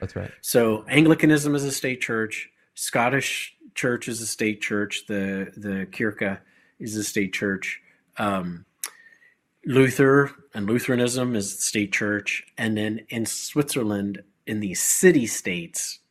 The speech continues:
Speaker 2: again, it varies. There are a few Catholic, but they're, the Reformed Church is church. Reformed Church is church in Netherlands. So,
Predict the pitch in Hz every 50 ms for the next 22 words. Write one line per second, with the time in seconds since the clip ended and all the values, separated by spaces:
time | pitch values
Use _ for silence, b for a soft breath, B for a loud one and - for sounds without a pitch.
0 | _ - 107 98 117 107 98 101 - - 104 127 123 120 110 101 98 101 104 98
1 | 98 104 110 107 - 117 110 104 - 117 110 - - 107 98 92 - - - 107
2 | 98 92 - - - 107 98 95 90 87 104 101 95 - - 110 98 92 - -
3 | 98 90 - - 87 - - - 90 82 - - B B B B B B B _
4 | - - 120 107 98 - 117 101 - - - - - - 117 101 - - 139 143
5 | 147 127 98 82 85 80 78 - - 117 107